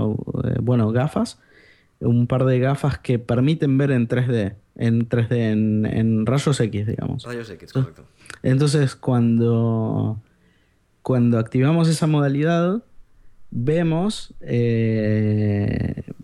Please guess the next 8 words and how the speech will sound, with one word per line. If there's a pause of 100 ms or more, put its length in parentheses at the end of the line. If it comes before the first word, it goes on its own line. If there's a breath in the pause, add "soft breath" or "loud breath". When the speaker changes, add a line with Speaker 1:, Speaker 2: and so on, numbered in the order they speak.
(200)
Speaker 1:
básicamente
las
poleas
y
los
engranajes
y
las,